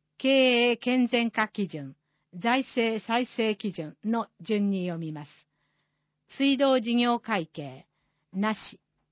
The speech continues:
マイナス百十三点二パーセント。資金不足はありません。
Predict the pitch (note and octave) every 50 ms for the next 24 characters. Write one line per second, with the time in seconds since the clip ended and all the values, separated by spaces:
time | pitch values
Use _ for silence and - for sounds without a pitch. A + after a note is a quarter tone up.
0 | _ _ _ _ G#3 G#3+ A3 A3+ A3 A3 A3 G#3+ G#3 - - F#3 F3+ F#3 F3 -
1 | _ _ _ _ _ _ - - A#3 A3+ - - C#4 B3 B3 C4+ C#4 C#4+ - -
2 | C#4+ C4 A#3 G#3 - F3+ F3 E3 E3 F3+ F#3 G3 - G#3+ G#3 G#3 G3+ - - F3+
3 | D3+ C#3+ - - D3+ E3+ - _ _ _ _ _ _ - - - - - C#4 C#4
4 | C4+ C4 B3 C4 - - G3 F3 - F3+ E3+ E3 E3 E3 F3 F#3 F#3 G3+ F#3+ F#3
5 | F3+ - - F3+ C#3+ C3 -